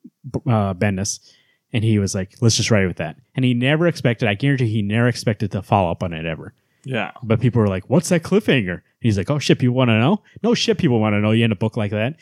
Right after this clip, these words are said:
Speaker 1: And then now he's
Speaker 2: So
Speaker 1: just
Speaker 2: much they had to make a fucking event when you could just probably
Speaker 1: Yeah.
Speaker 2: thrown it in the Miles Morales
Speaker 1: And now he
Speaker 2: Spider-Man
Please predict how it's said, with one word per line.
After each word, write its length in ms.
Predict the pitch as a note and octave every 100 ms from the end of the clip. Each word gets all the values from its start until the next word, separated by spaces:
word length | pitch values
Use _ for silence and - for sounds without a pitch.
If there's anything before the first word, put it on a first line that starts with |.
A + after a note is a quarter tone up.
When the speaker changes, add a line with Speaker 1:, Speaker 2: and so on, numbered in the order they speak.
| - _ _ -
Speaker 1:
And 120 | C#3
then 100 | C#3
now 160 | C#3 C3+
he's 100 | C3
Speaker 2:
So 60 |
Speaker 1:
just 40 | C3
Speaker 2:
much 120 | C3+
they 100 | C3 A#2
had 100 | A2
to 60 |
make 140 | A2 A2
a 60 |
fucking 400 | - B2 A#2+ A2+
event 540 | G2+ F#2 G#2 G#2 E2+ G2+
when 100 | G#2
you 40 |
could 120 | A2
just 200 | G#2+ -
probably 180 | A2+ A2
Speaker 1:
Yeah. 60 | E2+
Speaker 2:
thrown 340 | - A2 G#2
it 160 | G2 B1
in 300 | G2 F#3+ G2
the 60 |
Miles 360 | G2+ G#2 G2 G2
Morales 320 | G2+ F#2 F2+
Speaker 1:
And 100 | C3+
now 200 | C3 C#3
he 60 |
Speaker 2:
Spider-Man 80 | C3